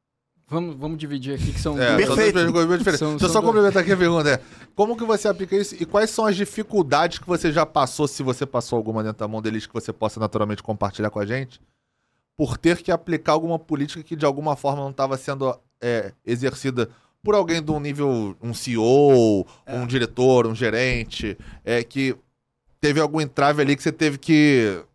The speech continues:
Speaker 2: como gerente de compliance, ter que, hum, lidar com aquela situação?
Speaker 1: Não, boa, vamos lá. É, primeiro eu vou começar pela cultura, que é mais genérico, e
Speaker 3: E vai pro
Speaker 2: Manda.
Speaker 3: caso
Speaker 1: vou
Speaker 3: prático.
Speaker 1: rezar pra não esquecer a tua pergunta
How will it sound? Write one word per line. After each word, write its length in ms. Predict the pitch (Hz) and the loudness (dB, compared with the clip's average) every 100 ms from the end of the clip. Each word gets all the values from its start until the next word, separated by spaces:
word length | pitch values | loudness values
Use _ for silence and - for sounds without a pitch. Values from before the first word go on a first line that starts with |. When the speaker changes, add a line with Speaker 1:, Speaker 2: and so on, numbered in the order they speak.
| _ _ _ | _ _ _
Speaker 2:
como 260 | 135 135 | -2 2
gerente 320 | 135 131 127 | 2 4 2
de 80 | 127 | 0
compliance, 640 | 127 139 131 127 123 131 - | 0 0 2 2 2 0 0
ter 140 | 135 | -2
que, 120 | 131 | -2
hum, 540 | 135 131 127 123 127 127 - _ _ _ _ _ _ | -4 -2 -2 -2 -4 -8 -16 _ _ _ _ _ _
lidar 320 | 123 139 127 | 0 2 2
com 60 | 127 | 0
aquela 180 | 127 131 | 0 0
situação? 500 | - 131 117 110 92 _ _ | 0 -6 -6 -12 -16 _ _
Speaker 1:
Não, 160 | 120 104 | -20 -16
boa, 260 | 120 113 104 | -12 -12 -10
vamos 260 | 117 139 120 | -8 -6 -6
lá. 80 | 110 | -10
É, 320 | - 123 131 131 | -10 -6 -4 -4
primeiro 380 | - 156 165 | -4 -2 0
eu 40 | 175 | 0
vou 80 | 151 | 0
começar 280 | 156 151 170 | 0 0 0
pela 200 | 175 165 | 0 -2
cultura, 340 | 151 - 196 | -6 -8 -8
que 80 | 175 | -6
é 40 | |
mais 180 | 165 165 | -8 -8
genérico, 500 | 151 143 160 175 - | -8 -6 -6 -6 -8
e 160 | 180 180 | -8 -4
Speaker 3:
E 40 | |
vai 140 | 156 156 | 0 2
pro 40 | |
Speaker 2:
Manda. 120 | 135 139 | 4 2
Speaker 3:
caso 80 | 110 | 2
Speaker 1:
vou 40 | 87 | 2
Speaker 3:
prático. 200 | - 160 | 2 4
Speaker 1:
rezar 380 | 202 135 180 214 | 4 4 4 4
pra 160 | 233 | 4
não 140 | 185 196 | 2 0
esquecer 400 | - 175 - 180 | 0 0 4 2
a 60 | |
tua 120 | 175 175 | 4 2
pergunta 680 | 196 - - 349 - 339 | 2 2 2 4 4 4